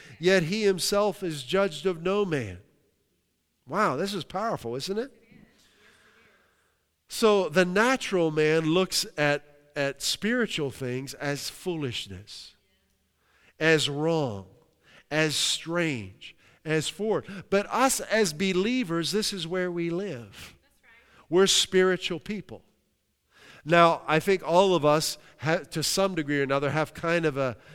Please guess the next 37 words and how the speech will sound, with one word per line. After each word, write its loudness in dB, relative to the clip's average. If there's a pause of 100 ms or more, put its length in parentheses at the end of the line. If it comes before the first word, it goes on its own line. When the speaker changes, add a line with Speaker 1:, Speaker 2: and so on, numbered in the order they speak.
(140)
Speaker 1:
distorted 0
view 0
of -2
what -4
spiritual -6
is -12 (340)
because -6
we've -8
watched -2
a -4
lot 0
of -2
movies, -8 (560)
and -8
spiritual -4
things -6
are -8
kinda, -4 (500)
uh, -8 (680)
I -4
don't -6
know, -8 (120)
cr-, -20
creepy -4
or -8
weird -4
in -10
the -10
movies, -12
right? -6
'Cause -8
that's -4
what -10
man -4
thinks -10
of -14
spiritual. -10